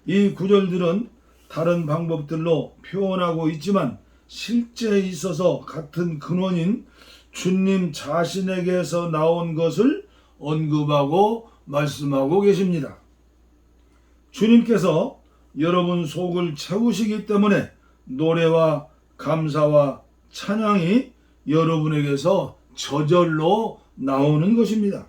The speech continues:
여러분 안에 계신 이 주님께서 그 영이시고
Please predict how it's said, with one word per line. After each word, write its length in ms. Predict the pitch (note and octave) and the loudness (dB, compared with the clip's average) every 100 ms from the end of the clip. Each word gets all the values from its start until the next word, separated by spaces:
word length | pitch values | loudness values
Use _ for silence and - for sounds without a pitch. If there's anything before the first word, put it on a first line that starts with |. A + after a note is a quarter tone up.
| _ _ _ _ _ _ C#3+ | _ _ _ _ _ _ -4
여러분 380 | E3+ F3 F3 | -2 -2 -2
안에 260 | E3+ F3 F3 | -2 -2 0
계신 480 | F3 F3 F3 F3+ D#3+ | 0 -2 -2 -2 -2
이 300 | D#3 F3 D3+ | -2 -2 -4
주님께서 920 | - F#3+ A3+ - G#3+ E3+ G3+ A#2 - _ _ - | -4 0 0 -2 -4 0 0 0 -6 _ _ -8
그 320 | F3 F3 D#3+ | -2 0 2
영이시고 880 | D#3+ G#3 A3+ D3+ G3 F3 F#3+ - | 2 4 0 0 -2 0 -2 -4